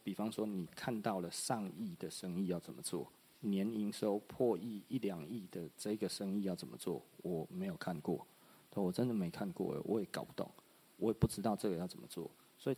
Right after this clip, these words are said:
当初其实都是人家跟我讲了之后，然后我觉得，哎，好像是这样的，好像是这样的，就弄一弄，也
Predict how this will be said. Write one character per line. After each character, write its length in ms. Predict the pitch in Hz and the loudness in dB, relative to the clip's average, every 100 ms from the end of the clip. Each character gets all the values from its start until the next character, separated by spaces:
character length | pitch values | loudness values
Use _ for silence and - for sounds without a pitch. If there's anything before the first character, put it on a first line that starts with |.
| - | 0
当 180 | 127 127 | 0 0
初 200 | - 120 | 0 0
其 180 | - 101 | 0 0
实 100 | 90 | 0
都 160 | 101 | 0
是 140 | 104 101 | 0 -2
人 200 | 92 87 | -2 -2
家 240 | - 98 92 | -2 -4 0
跟 160 | 117 104 | 2 6
我 120 | 92 | 4
讲 260 | - 76 69 | 4 -2 -4
了 80 | |
之 200 | 80 90 | -4 -2
后， 120 | 98 95 | -2 0
然 120 | 101 | 0
后 60 | |
我 100 | 117 | 0
觉 160 | 92 107 | 0 0
得， 140 | - | 0
哎， 60 | 135 | -2
好 180 | - - | -2 -4
像 180 | - 104 | -4 -6
是 120 | - | -6
这 120 | - | -6
样 140 | 90 | -6
的， 40 | 78 | -8
好 120 | - | -10
像 180 | - 101 | -8 -10
是 100 | 98 | -8
这 120 | - | -4
样 100 | 92 | -4
的， 60 | 85 | -4
就 200 | - 107 | -2 0
弄 260 | 101 113 95 | 0 -2 0
一 40 | |
弄， 260 | 101 98 95 | -2 -2 -6
也 260 | 87 82 | -6 -6